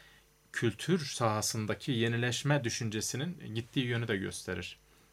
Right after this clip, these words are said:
E, İstanbul bir bilim ve kültür merkezi olmaktan, e, geriye doğru evriliyor muydu? Eğer böyle giderse evrilecek miydi? Evet,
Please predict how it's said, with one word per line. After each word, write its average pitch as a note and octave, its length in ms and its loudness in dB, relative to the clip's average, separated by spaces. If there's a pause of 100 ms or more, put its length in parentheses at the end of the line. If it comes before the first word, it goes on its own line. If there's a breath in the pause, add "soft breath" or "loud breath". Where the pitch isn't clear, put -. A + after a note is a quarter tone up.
(340 soft breath)
E, G#2 240 -2
İstanbul E3 580 2 (380)
bir B2 340 2
bilim D#3 280 6
ve C#3+ 120 2
kültür B2+ 320 -2
merkezi C3 420 2
olmaktan, B2 640 -2 (540 soft breath)
e, G#2+ 300 0
geriye A#2 380 2
doğru A#2 360 0 (240)
evriliyor G#2+ 480 -2
muydu? F2 340 -8 (680 soft breath)
Eğer A2+ 360 4
böyle A#2 220 2
giderse A2 420 0
evrilecek G2 580 -2
miydi? F#2 280 -6
Evet, D3+ 180 0